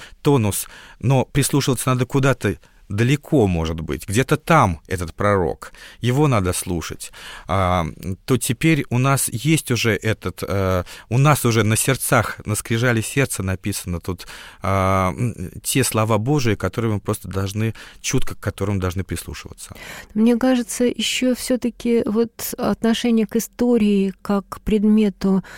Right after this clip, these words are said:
Speaker 2: э, не, не только изучения, а к, э, м, способу общения с Богом, мне кажется, э, именно сейчас очень важно осознать, потому что, э,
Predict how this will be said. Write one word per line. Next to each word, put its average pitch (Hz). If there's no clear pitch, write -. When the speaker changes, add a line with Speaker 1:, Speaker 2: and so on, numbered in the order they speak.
Speaker 2:
э, -
не, 202
не 202
только 269
изучения, 185
а 170
к, -
э, 185
м, 185
способу 220
общения 196
с 180
Богом, 202
мне 208
кажется, 214
э, 185
именно 220
сейчас -
очень 202
важно 175
осознать, 208
потому 196
что, 196
э, 185